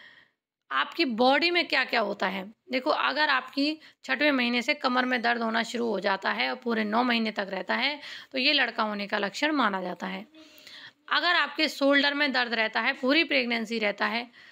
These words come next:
तो ये भी एक लड़का होने का ही लक्षण माना जाता है।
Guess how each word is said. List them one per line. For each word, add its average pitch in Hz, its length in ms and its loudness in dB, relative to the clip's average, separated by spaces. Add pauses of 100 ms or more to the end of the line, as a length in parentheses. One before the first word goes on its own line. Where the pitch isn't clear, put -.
(540)
तो 269 120 -4
ये 233 200 2
भी 311 160 4
एक 302 160 2
लड़का 247 300 0
होने 220 280 0
का 220 120 -2
ही 214 200 2
लक्षण 262 380 -2
माना 202 320 -2
जाता 185 280 -10
है। 190 240 -10